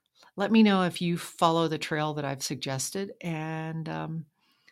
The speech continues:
let's, let's talk some more about weekends in New Mexico the next time we're out. Um, two nights ago, we had the Cancer Foundation for New Mexico Sweetheart Auction, which has kept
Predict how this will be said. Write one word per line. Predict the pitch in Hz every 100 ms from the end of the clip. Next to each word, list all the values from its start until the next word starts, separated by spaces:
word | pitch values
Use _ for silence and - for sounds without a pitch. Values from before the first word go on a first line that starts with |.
| _ _ _ _ _ -
let's, | 196 - -
let's | 208 240 -
talk | - 233 -
some | - 202
more | 196 220
about | 202 139 -
weekends | 147 139 147 135 135 - -
in | 143
New | 143
Mexico | 143 147 - 165 160 151 143 - - - _
the | 170
next | 208 -
time | - 160 139
we're | 139 -
out. | 135 - - - _ - - _ -
Um, | 147
two | 139 208
nights | 185 165 165
ago, | 170 156 143
we | 180 170 143
had | 139 139 135
the | 147 139
Cancer | 135 - 151 175
Foundation | 160 147 139 143 160
for | 139 151
New | 143
Mexico | 135 - - 151
Sweetheart | 139 - 143 143 131
Auction, | 127 127 - 170
which | 170 160
has | 151 -
kept | - 160 -